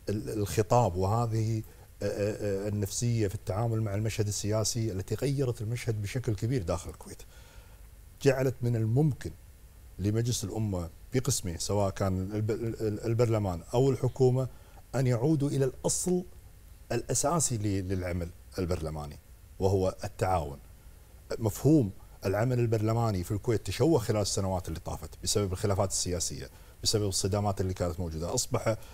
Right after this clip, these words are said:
أصبحت القاعدة أن يكون هنالك تأزيم داخل المجلس وليس تعاونا. أصبحت القاع-،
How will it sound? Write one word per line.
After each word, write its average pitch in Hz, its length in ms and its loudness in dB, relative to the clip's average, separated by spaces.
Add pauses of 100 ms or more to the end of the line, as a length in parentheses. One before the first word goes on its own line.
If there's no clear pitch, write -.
(180)
أصبحت 123 360 2
القاعدة 110 540 4
أن 107 80 -2
يكون 104 180 0
هنالك 107 320 0
تأزيم 110 360 2
داخل 87 260 -2
المجلس 76 420 -8 (480)
وليس 98 240 4
تعاونا. 82 540 -4
أصبحت - 320 -4
القاع-، 127 340 2